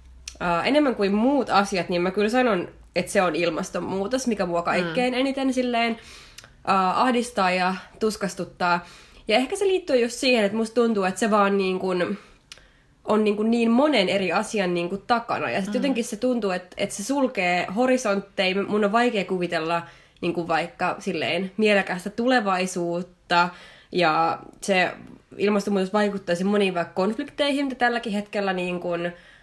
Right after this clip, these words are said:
Speaker 1: ää, maailmassa on. Et se ei ole pelkästään niin kuin se, että ilmasto muuttuu, vaan myös se, että mikä on ilmastonmuutoksen niin kuin vaikutukset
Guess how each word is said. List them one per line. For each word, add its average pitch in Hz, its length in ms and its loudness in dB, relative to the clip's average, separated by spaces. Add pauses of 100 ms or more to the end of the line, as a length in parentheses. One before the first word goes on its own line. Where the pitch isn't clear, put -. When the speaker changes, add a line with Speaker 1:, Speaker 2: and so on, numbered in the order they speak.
(140)
Speaker 1:
ää, 160 440 2
maailmassa 170 640 0
on. 254 320 2 (240)
Et 202 140 -2
se 208 120 2
ei 190 180 4
ole 202 80 2
pelkästään 190 580 2
niin 165 100 -2
kuin 175 100 -4
se, 190 60 -4
että 196 100 -2
ilmasto 240 340 0
muuttuu, 170 380 -2
vaan 170 140 0
myös 170 220 -2
se, 190 60 -2
että 180 120 -4
mikä 180 180 2
on 170 80 2
ilmastonmuutoksen 175 840 -2
niin 180 100 -2
kuin 190 120 -6
vaikutukset 196 760 -2